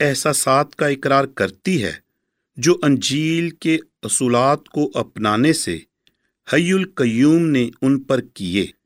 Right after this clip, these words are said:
اسرائیل کو نبی نے فرمایا، "اور اقوام عالم میں تیری خوبصورتی کی شہرت پھیل گئی، کیونکہ تو میرے اس جلال سے جو میں نے تجھے بخشا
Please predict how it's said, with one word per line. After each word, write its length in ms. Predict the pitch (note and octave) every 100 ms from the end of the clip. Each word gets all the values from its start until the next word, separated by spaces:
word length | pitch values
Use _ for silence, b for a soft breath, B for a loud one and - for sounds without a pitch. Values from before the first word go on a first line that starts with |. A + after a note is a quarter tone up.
| _
اسرائیل 580 | A2 - A2+ A2+ C3+ C#3
کو 480 | C3+ - C3+ C3 B2
نبی 400 | A#2 A2 A2 A2+
نے 160 | C3 B2+
فرمایا، 580 | B2 A2+ A2 A2 A#2 D3 D#3 _ _ _ _
"اور 140 | C#3 D3+
اقوام 500 | D3 C3 C3+ C#3+ D3+ D3+ -
عالم 380 | A#2 B2 C#3+
میں 240 | D3 D3 D3
تیری 320 | D3 C#3+ C#3+
خوبصورتی 880 | C3 C#3 B2+ A#2 - B2+ A#2+ - D3+
کی 180 | - C#3
شہرت 520 | - C3 C#3 D3 _
پھیل 320 | - D#3+ E3
گئی، 160 | G#2 E2+ - _ _ _
کیونکہ 320 | - D3+ D3 D3
تو 80 | - E3+ F3+ D#3
میرے 280 | D3 C#3+ D3
اس 240 | D3+ C#3+
جلال 460 | A#2 A#2+ A#2+ C3 E3
سے 340 | D#3+ - G2+ E2+ - _ _ _ -
جو 200 | B2 C#3+
میں 300 | C#3 C3+ C#3
نے 160 | F3
تجھے 340 | G3+ F3 C#3+ D3
بخشا 500 | A2+ A#2 - A#2+